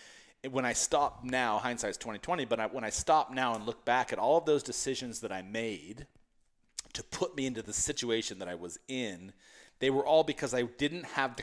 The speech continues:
courage to step outside of my own imposter syndrome, if you will.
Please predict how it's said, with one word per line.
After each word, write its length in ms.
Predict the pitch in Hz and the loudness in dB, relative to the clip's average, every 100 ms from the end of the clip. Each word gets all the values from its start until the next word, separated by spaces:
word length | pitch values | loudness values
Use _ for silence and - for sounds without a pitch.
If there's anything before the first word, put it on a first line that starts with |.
| - | -8
courage 720 | - 143 120 98 95 127 - - _ - - | -4 0 2 2 0 -4 -10 -12 _ -20 -10
to 100 | 127 | -4
step 360 | - - 127 - | -2 2 2 4
outside 400 | 117 - 120 113 | 2 2 0 0
of 100 | 104 | 0
my 180 | 110 104 | -2 -2
own 220 | 110 117 | -4 -6
imposter 580 | 120 117 - 135 - 98 | -8 -6 0 0 -2 -12
syndrome, 500 | - 85 73 78 73 | -10 -12 -12 -14 -16
if 160 | - | -16
you 80 | 78 | -16
will. 260 | 78 - | -16 -18